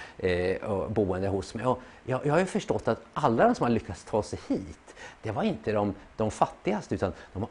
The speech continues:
alla haft pengar som har kunnat betala för att ta sig hit. Så jag, Josef och Maria som tar Jesus i Egypten, de hade resurser. Det är min, min tolkning, kanske.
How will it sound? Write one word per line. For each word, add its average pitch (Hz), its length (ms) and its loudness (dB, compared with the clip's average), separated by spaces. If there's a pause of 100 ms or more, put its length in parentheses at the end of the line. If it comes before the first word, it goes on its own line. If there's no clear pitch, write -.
alla 123 280 0
haft - 380 -4
pengar 175 500 0
som 143 140 -2
har 113 80 2
kunnat 101 260 -2
betala 202 760 2
för - 120 0
att 92 80 -2
ta - 200 -6
sig - 220 -4
hit. - 140 -2 (580)
Så 143 140 2
jag, 110 200 8 (540)
Josef 123 360 4
och 165 60 -4
Maria 190 360 4
som - 160 -2 (540)
tar 107 400 6
Jesus 117 460 2
i 117 40 4
Egypten, 107 420 -2 (320)
de 110 220 2
hade 101 360 4
resurser. - 500 0 (800)
Det 131 220 2
är 170 40 6
min, 131 280 6
min 127 120 6
tolkning, 98 440 0
kanske. 98 440 2